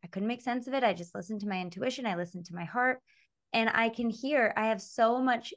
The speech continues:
I really do have so much compassion for those that are listening that are like, "Well, easy for you for whatever reason," right? But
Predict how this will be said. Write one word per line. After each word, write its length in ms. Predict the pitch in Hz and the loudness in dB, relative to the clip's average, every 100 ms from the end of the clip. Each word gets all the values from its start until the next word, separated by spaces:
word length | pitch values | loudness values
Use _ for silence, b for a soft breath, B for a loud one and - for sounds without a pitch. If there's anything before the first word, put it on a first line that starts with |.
| - | -2
I 60 | |
really 400 | 214 208 262 254 | 0 4 4 4
do 180 | 202 214 | 2 2
have 140 | 196 | 0
so 120 | 170 202 | -2 -4
much 280 | 196 - | -4 -6
compassion 500 | - 196 175 185 190 | -6 -4 -2 -2 -4
for 140 | 175 185 | -8 -4
those 320 | 185 180 - _ _ _ | -2 -4 -8 _ _ _
that 100 | 202 | 4
are 140 | 196 185 | 4 4
listening 400 | 185 190 180 175 | 0 -4 -6 -6
that 100 | 175 | -6
are 80 | |
like, 140 | 180 180 | -6 -4
"Well, 180 | 175 170 | -2 0
easy 320 | - 220 254 240 | 0 0 0 2
for 100 | 220 | 2
you 680 | 220 262 285 208 202 233 - _ _ - | 4 8 8 10 8 4 -6 _ _ 0
for 140 | 226 | 4
whatever 440 | 208 208 220 208 214 | 6 8 8 6 4
reason," 500 | 208 240 202 170 185 | 6 4 4 2 4
right? 260 | 180 208 - | 6 6 6
But 220 | 247 | 6